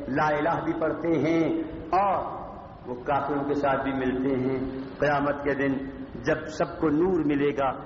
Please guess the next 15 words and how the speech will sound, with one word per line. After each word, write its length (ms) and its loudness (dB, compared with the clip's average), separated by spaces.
میدان 440 2
حشر 440 -2
میں، 180 2
تو 60 0
مسلمانوں 640 2
کا 100 2
نور 360 2
تو 60 -2
کامل 360 0
ہوگا، 340 2
کا 260 2
نور 500 2
تمتماتا 680 2
چراغ 580 0
ہوگا، 300 2